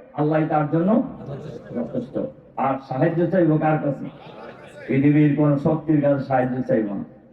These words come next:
আমাদেরকে ভয় দেখায় মানুষ, দেখায় না? আপনাদেরও দেখায়। কয় যে, "ভাই, ইসলামী রাষ্ট্র কায়েম তো হবে বোঝা যাইতেছে, কিন্তু আপনারা কি ভারতের সাথে পারবেন?"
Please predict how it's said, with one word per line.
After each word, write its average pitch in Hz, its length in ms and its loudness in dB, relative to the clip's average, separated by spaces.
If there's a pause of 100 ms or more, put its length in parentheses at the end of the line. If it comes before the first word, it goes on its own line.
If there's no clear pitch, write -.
(180)
আমাদেরকে 180 460 0
ভয় 160 220 0
দেখায় 147 320 -2
মানুষ, 117 480 -8
দেখায় 135 240 2
না? 165 100 4
আপনাদেরও 165 440 2
দেখায়। - 340 -4 (600)
কয় 160 280 2
যে, 180 100 0
"ভাই, 160 380 2
ইসলামী 185 460 -8
রাষ্ট্র 180 440 -4
কায়েম 156 340 0
তো 170 100 2
হবে 147 260 2
বোঝা 160 340 2
যাইতেছে, 196 560 0 (300)
কিন্তু 147 160 2
আপনারা 151 380 2
কি 180 100 -2
ভারতের 165 420 0
সাথে 156 220 0
পারবেন?" 165 600 2